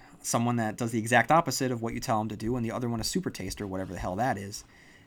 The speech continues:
that's what we call a deal breaker. Coral escapes and blunders around the countryside, finds Aunt Jenny all dead in her car, emotes nothing, answers a phone, starts talking to Mom, who's now back at the house.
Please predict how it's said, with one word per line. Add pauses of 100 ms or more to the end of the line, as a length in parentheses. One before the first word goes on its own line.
(100)
that's
what
we
call
a
deal
breaker. (1120)
Coral
escapes
and
blunders
around
the
countryside,
finds
Aunt
Jenny
all
dead
in
her
car,
emotes
nothing,
answers
a
phone,
starts
talking
to
Mom,
who's
now
back
at
the
house.